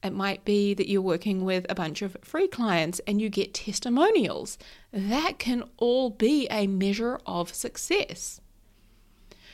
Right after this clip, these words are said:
right? It might be that you enjoy what you are doing,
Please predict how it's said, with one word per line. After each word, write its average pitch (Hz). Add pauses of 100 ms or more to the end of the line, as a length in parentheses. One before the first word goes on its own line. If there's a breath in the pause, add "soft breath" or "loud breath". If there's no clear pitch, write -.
(180 soft breath)
right? 240
It 302
might 294
be 277
that 254
you 254
enjoy 208
what 240
you 208
are 190
doing, 202